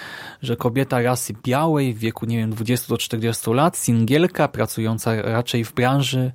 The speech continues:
usługowej, przedstawicielka klasy średniej i tak dalej. Wiadomo, nie tylko, ale tak to się uogólnia. No i przyjmuje się, że właśnie lektura harlekina dla takiej kobiety ma też działanie terapeutyczne. To znaczy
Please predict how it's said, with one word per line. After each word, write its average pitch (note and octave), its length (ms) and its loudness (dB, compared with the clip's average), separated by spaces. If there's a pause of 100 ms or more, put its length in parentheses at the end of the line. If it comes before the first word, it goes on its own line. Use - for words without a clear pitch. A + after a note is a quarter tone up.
usługowej, D3 840 2
przedstawicielka A#2+ 680 0
klasy A2 300 -2
średniej D#3+ 460 2 (360)
i C#3 100 0
tak A#2+ 200 0
dalej. D3+ 240 2
Wiadomo, F3+ 340 4
nie E3+ 120 2
tylko, F#3+ 500 -2
ale D3+ 140 2
tak - 180 -2
to C#3 100 0
się - 140 0
uogólnia. A2 580 2 (400)
No B2+ 120 2
i D#3+ 140 0 (580)
przyjmuje D#3 540 2
się, D3+ 160 0
że B2+ 120 0
właśnie C3+ 460 0 (440)
lektura C#3+ 680 0 (300)
harlekina C3+ 600 2
dla C3 140 2
takiej C#3+ 260 -2
kobiety C3+ 440 0
ma C3 160 2
też C#3+ 180 0
działanie B2+ 360 2
terapeutyczne. A#2 800 0
To - 100 -8
znaczy B2 320 0